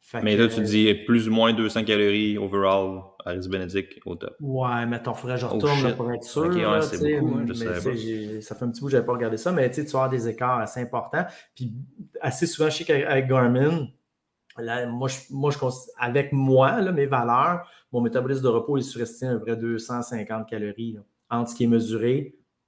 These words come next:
Speaker 1: puis ce que, euh, l'application va me donner.
Speaker 2: C'est quand la dernière fois que t'as mesuré ton métabolisme ? C'était à ton doc, là ? Il y a genre dix ans ?
Speaker 1: La dernière fois que j'ai mesuré mon métabolisme, c'est il y a, euh, deux semaines.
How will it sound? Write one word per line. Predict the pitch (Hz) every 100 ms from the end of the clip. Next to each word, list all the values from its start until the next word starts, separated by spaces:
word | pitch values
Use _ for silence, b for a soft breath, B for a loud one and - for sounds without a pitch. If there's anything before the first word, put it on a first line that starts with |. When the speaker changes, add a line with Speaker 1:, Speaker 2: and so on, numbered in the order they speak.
| _
Speaker 1:
puis | -
ce | 113
que, | -
euh, | 113 107 107 113 104 104 113
l'application | 110 - 117 98 123 117
va | 107 107
me |
donner. | 107 101 95 101 _ _ 95
Speaker 2:
C'est | 98
quand | 90
la | 95
dernière | 87 87
fois | 98
que | -
t'as |
mesuré | 90 87 90
ton | 87 90
métabolisme ? | 85 85 87 92 -
C'était | 85 87
à | 87
ton | 87 85
doc, | 85 147 -
là ? | 160 160 -
Il |
y | 90
a |
genre | 87 87 82
dix | 85 90 90
ans ? |
Speaker 1:
La | 113 123
dernière | 135 147
fois | 202
que | 175
j'ai |
mesuré | 160 147
mon | 175
métabolisme, | 156 151 135 160
c'est | 226 - 139 131
il | 127
y | 120
a, | 120
euh, | 120 120 113 107 101
deux | 120 120
semaines. | 120 120 120